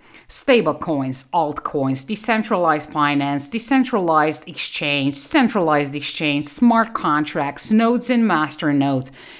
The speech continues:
cross-chain communications, proof of stake, proof of work, on-chain, off-chain, Oracle Gateway, Bridge Protocol, <laughs> just to name a few of them.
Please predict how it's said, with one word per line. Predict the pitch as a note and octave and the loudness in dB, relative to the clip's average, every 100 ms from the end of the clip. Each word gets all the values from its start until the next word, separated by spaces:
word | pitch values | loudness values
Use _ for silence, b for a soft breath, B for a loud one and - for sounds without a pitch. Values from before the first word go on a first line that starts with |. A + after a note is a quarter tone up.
| B - | B -14
cross-chain | - D#4 D4+ - - C4+ A3+ | -2 4 4 2 2 2 4
communications, | A3+ A3+ G#3 - D3+ C3+ - D3+ C#3 C#3 - - | 2 2 0 -2 -4 -2 -2 0 2 2 -2 -2
proof | - D#4 C#4+ | 4 4 2
of | C#4+ | -2
stake, | - - - - - | -2 -2 -2 -6 -2
proof | D4+ D4 | 2 2
of | D4+ D4 | 0 -2
work, | F#3+ E3 C#3+ C3+ - | 2 2 2 -4 -2
on-chain, | A3 A3 G3+ - D#3+ D3 C#3+ - | 4 4 4 0 0 0 -2 -2
off-chain, | F#3+ G3 - - - D3 C#3+ B B B B - | 0 0 -2 -4 0 2 0 B B B B 4
Oracle | C4 A#3+ B3 G#3+ | 6 6 2 0
Gateway, | E3 E3+ C#3+ C#3 D3+ C#3 C#3 D3+ | 0 0 -2 -2 2 4 2 0
Bridge | F3 B3+ A3+ C#3 - | 2 8 8 8 -4
Protocol, | - C4 A#3+ G3+ - F3 F#3 | -2 4 4 4 2 0 2
<laughs> | |
just | F3+ G#3 - | 2 2 2
to | |
name | D3+ C#3 | 2 2
a | C3 | 0
few | C3 C3+ | -2 -4
of | B2 | -4
them. | G#2+ | -8